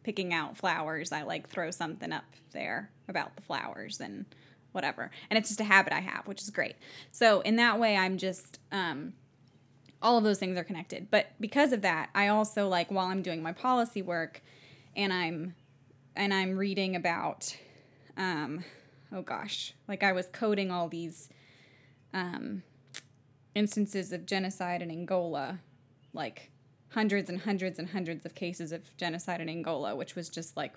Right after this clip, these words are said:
really, really heavy case studies to read about because it was very detailed cases. Um, it's not so much that I was, like, praying while I was reading them, but I was just very conscious of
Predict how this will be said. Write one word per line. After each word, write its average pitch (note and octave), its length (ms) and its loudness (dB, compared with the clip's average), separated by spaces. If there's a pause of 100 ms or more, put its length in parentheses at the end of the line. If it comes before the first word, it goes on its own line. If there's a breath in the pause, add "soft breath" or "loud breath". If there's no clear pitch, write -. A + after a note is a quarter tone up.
really, F3 320 -2
really D#3+ 540 -4
heavy D3+ 440 -4 (560 loud breath)
case F#3+ 300 0
studies D#3+ 440 -2
to F#3 120 -2
read E3 180 -4
about D#3 280 -4
because E3 260 -8
it D3+ 80 -6
was E3 200 -10
very E3+ 340 -2
detailed D#3+ 720 -6 (1000)
cases. E3 540 -4 (600 loud breath)
Um, F3+ 460 0 (300)
it's G#3 200 -2
not A3 180 2
so C4 80 0
much G#3+ 240 0
that F#3 100 0
I F3 60 2
was, F#3 120 -2
like, A#2+ 180 -4
praying F#3+ 420 0
while F3+ 100 0
I E3 100 -2
was E3+ 160 -8
reading E3+ 280 -2
them, A3+ 220 0
but G3 100 0
I E3 80 -4
was F3 240 -6
just - 220 -8
very F3 520 -4 (280)
conscious F#3 720 -2 (100)
of E3+ 200 2